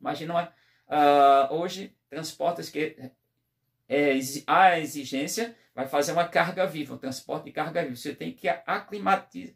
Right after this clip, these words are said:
fazer a aclimatização do ambiente. Então isso não vai passar. Quando o indivíduo é aclimatado, tá aclimatado no ambiente, foi aclimatizado,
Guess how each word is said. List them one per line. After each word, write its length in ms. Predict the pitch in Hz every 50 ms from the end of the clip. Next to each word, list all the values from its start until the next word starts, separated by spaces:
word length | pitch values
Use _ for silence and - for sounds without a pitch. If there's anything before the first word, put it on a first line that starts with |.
| _ _
fazer 220 | - 143 151 - 165
a 60 | 170
aclimatização 1120 | 170 170 - 220 240 220 208 202 202 - 185 160 165 156 151 - - - - 196 190 190 - _ _
do 300 | _ 196 214 277 - -
ambiente. 800 | - 226 254 254 - 254 247 226 180 165 151 147 - - - - _ _ _ _ _ _ _ _
Então 280 | - 127 - 151 165 175
isso 160 | 190 - -
não 100 | 196 190
vai 180 | 156 190 190 -
passar. 420 | 190 196 - - 127 110 - - - _ _ _ _ _ _ _ _ -
Quando 360 | 285 311 359 392 381 349 247
o 40 | 208
indivíduo 440 | 185 160 151 139 139 131 123 120 - _ _ _
é 220 | - 175 175 175 - -
aclimatado, 1040 | - - - - - - 196 202 190 170 160 156 - - 135 135 131 131 - - -
tá 200 | _ 160 185 226
aclimatado 540 | 226 214 196 196 175 165 165 - - 147 147
no 60 | 143
ambiente, 180 | 131 127 -
foi 140 | - - 131
aclimatizado, 960 | 127 123 - 135 131 127 113 - - 117 - 160 214 226 - 131 120 - -